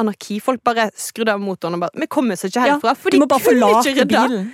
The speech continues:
Speaker 2: Ja.
Speaker 1: Det som skjedde var at vi som kan rygge, fordi vi har lært oss å kjøre bil, Gud,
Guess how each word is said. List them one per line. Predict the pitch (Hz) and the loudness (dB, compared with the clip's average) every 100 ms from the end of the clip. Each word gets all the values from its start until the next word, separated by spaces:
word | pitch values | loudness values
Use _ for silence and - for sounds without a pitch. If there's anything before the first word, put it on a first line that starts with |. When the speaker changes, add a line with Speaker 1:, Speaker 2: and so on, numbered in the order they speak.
| - | -2
Speaker 2:
Ja. | 226 226 | 0 0
Speaker 1:
Det | 359 | 0
som | 339 | -2
skjedde | 339 320 | -2 0
var | 294 | 0
at | 277 | 2
vi | 285 285 311 370 _ _ | 0 -2 -4 -8 _ _
som | - 262 | -4 -4
kan | - - 208 | -2 -2 -2
rygge, | 180 196 196 233 - _ | -4 -2 -2 -2 -8 _
fordi | 208 220 - - - _ | -10 -10 -10 -18 -20 _
vi | - 185 | -6 -4
har | 190 | -2
lært | 170 - | -4 -6
oss | 165 | -14
å | - | -10
kjøre | 165 | -8
bil, | 170 226 - _ - - - | -8 -10 -12 _ -20 -20 -20
Gud, | - 175 | -18 -16